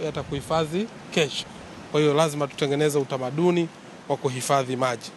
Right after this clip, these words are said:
Lakini jambo la mwisho, niombe sana wana Dar es Salaam, wana Pwani,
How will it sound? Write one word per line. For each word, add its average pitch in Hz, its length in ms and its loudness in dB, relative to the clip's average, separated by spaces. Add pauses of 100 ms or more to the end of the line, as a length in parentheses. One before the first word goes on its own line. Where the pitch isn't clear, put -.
(140)
Lakini 151 300 0
jambo 165 360 2
la 156 80 4
mwisho, 196 380 2 (600)
niombe 160 300 4
sana 160 400 2
wana 135 260 -2 (140)
Dar 131 140 0
es 123 120 -4
Salaam, 170 380 4 (100)
wana 135 180 -2
Pwani, 180 460 2